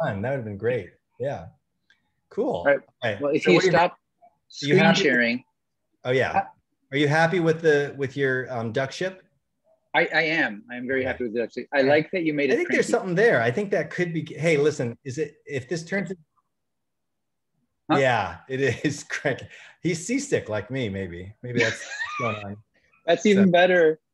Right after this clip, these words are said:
Speaker 2: A
Speaker 1: Yeah.
Speaker 2: seasick duck ship.
Speaker 1: Yeah. Very cool. Um, well, it's been fun hanging out.
Speaker 2: Yeah.
Speaker 1: Yeah.
Speaker 2: I think so too.
Speaker 1: Yeah.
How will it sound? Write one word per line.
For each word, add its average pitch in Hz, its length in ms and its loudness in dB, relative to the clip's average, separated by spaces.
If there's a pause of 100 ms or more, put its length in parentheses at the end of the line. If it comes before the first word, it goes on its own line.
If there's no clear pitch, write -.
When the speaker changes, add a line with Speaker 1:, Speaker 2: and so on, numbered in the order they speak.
(200)
Speaker 2:
A 180 40 0
Speaker 1:
Yeah. 175 40 2 (220)
Speaker 2:
seasick 180 300 -4
duck 151 180 0
ship. 151 280 -4 (380)
Speaker 1:
Yeah. 101 260 -8 (1120)
Very 139 280 -2
cool. 95 440 -4 (420)
Um, 127 600 0 (640)
well, 151 140 2
it's 156 140 0
been 165 100 -4
fun 170 220 -2
hanging 156 260 0
out. 147 340 -2 (460)
Speaker 2:
Yeah. 220 360 0 (320)
Speaker 1:
Yeah. 127 140 -2
Speaker 2:
I 151 120 0
think 277 200 -4
so 277 180 -6
too. 302 280 -4 (100)
Speaker 1:
Yeah. 90 200 -6